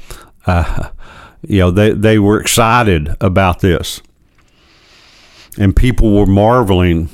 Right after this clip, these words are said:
uh, about it. You know, it's, it was hard for them to, to comprehend. You know, you're, you're living in, in the moment.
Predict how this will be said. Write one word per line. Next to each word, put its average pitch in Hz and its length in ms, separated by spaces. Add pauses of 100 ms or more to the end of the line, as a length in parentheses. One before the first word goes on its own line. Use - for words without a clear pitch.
(140)
uh, 92 280
about 95 420
it. - 180 (220)
You 95 80
know, 92 120
it's, - 180
it 95 140
was 87 160
hard 113 360
for 107 140
them 98 180
to, 92 340 (720)
to - 580
comprehend. 113 920
You 98 80
know, 92 100
you're, 98 300
you're 107 220
living 123 360
in, 110 260
in 120 180
the 107 80
moment. 113 480